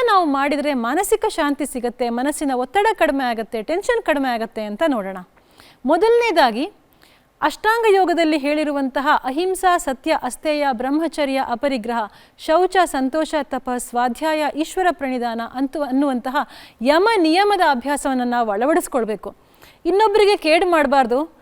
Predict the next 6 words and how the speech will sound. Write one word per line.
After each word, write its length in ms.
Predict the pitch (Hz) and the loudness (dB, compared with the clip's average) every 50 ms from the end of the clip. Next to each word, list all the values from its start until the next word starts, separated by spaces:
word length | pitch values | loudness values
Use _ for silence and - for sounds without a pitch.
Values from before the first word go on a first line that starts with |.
| _ _ _ - | _ _ _ -2
ಯಾವತ್ತೂ 380 | 262 277 311 339 - - 381 | 2 4 4 4 4 2 0
ಖುಷಿಯಾಗಿರ್ಬೇಕು, 880 | 311 - 320 285 - - 392 381 359 294 302 262 220 254 240 - - 254 | 0 0 -4 -4 0 6 6 6 6 6 2 2 2 0 0 0 -2 -4
ಹೆಚ್ಚು 280 | 254 294 359 349 - 392 | -2 -2 -4 -2 0 0
ನೆಗೆಟಿವ್ 440 | 330 311 311 311 359 339 392 359 311 | 2 2 2 2 2 2 2 0 2
ಯೋಚನೆಗಳನ್ನ 580 | 302 302 294 - 302 294 269 269 269 269 262 269 | 0 0 0 0 0 0 2 0 0 0 0 0
ಮಾಡ್ಬಾರ್ದು. 720 | 262 233 220 233 240 240 262 247 220 190 208 220 226 _ _ | 0 0 0 0 0 2 2 2 2 0 -6 -8 -8 _ _